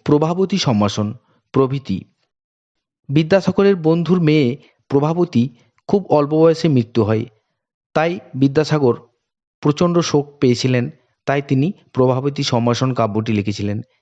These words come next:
এটি বাংলা সাহিত্যে প্রথম শোককাব্য। এর পরবর্তী পয়েন্ট করবে পাঠ্যপুস্তক শ্রেণীর রচনা।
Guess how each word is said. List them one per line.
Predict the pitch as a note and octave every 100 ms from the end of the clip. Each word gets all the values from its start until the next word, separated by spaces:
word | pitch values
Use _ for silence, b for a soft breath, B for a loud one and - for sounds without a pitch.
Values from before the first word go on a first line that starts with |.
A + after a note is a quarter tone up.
| _ -
এটি | C#3+ F3
বাংলা | D3 C#3 C#3
সাহিত্যে | C#3 D3+ D#3
প্রথম | D#3+ B2 D3 D3
শোককাব্য। | - A#2+ - G#2 F#2 G#2 _ _ _ _ _ _ _ _ _ _ _ _ _ -
এর | F#3+
পরবর্তী | G3 F#3+ F#3 F#3+ G3
পয়েন্ট | F#3 F3 F3+
করবে | F#3 A#2+ A#2 - _ _ _ _
পাঠ্যপুস্তক | E3+ E3+ - - G3 E3+ E3 - F#3 -
শ্রেণীর | - F3+ F3+ F#3
রচনা। | B2+ A2 A2 G#2+